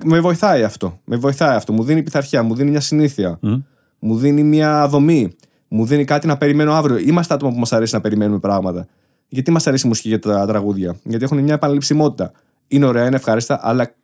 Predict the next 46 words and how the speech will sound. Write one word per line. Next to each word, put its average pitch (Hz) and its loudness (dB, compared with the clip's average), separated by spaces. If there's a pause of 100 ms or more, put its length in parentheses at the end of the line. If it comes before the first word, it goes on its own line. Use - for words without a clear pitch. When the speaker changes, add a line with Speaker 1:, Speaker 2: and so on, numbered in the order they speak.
Speaker 1:
ξέρεις 160 0
και 156 -2
τι 151 -2
να 147 0
περιμένεις. 160 2
Γιατί 117 -2
μας 160 0
αρέσουν 135 0
τα 117 -2
παλιά 117 -2
τραγούδια 110 0
που 101 -6
έχουμε 113 -4
ξανακούσει 107 -2
πολλές 104 -2
φορές 104 -2
και - -10
θέλουμε 117 -2
να 120 -2
ξανακούσουμε; 101 -4 (400)
Ενώ 131 -2
τα - -2
καινούργια, 170 2
οκ, 175 -2
αλλά 139 0
θέλει 151 -14 (140)
να 165 0
τα 151 -4
συνηθίσεις 143 0
λίγο. 92 -4 (640)
Μας 131 0
αρέσει 151 2
αυτό, 110 -2
μας 104 -2
κάνει 151 -2
χαρούμενους, 139 2
το - -4
γουστάρουμε, 113 0
μας 107 -2
αρέσει 139 0
η 135 0
δομή. 107 -2 (480)
Δεν 208 -2
σ' - 0
αρέσει 208 0
να 135 0